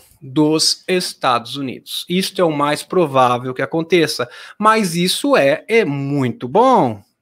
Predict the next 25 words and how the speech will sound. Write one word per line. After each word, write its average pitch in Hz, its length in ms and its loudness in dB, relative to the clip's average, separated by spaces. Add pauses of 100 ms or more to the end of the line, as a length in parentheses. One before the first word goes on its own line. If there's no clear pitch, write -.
(100)
tá? 120 140 -6 (120)
<laughs> 214 40 0
É 185 80 0
melhor 180 580 2
até 139 440 -6 (360)
que - 100 -8
o 156 60 0
Loirão 139 380 -2
voltar. 117 580 -12
Por 196 160 -4
quê? - 320 -14 (460)
Porque 180 680 2
um 294 220 0
dos 233 180 -6
requisitos 170 1000 -4
para 165 260 2
o 190 60 4
evento 185 760 0
é 175 180 2
um 202 120 2
governo 175 840 0
transitório. 165 1500 -2 (720)
Então, 220 640 2 (680)
esta 226 340 -2
mudança 220 920 -4